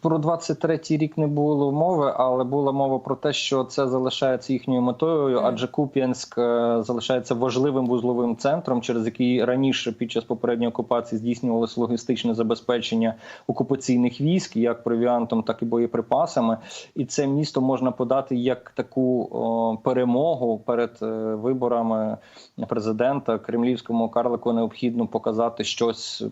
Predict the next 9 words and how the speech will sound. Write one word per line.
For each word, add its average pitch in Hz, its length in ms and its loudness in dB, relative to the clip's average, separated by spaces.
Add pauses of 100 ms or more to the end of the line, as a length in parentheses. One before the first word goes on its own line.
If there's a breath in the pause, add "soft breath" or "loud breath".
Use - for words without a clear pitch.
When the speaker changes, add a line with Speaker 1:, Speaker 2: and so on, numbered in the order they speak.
(120)
Speaker 1:
пр-, 113 140 -4
Speaker 2:
Мгм. 117 160 -2
Speaker 1:
надати 117 360 2
сво-, 110 360 -2
своїм 113 480 0
громадянам 113 600 2
як 104 160 -4
перемогу, 113 400 2 (140)
звичайно. 57 580 -4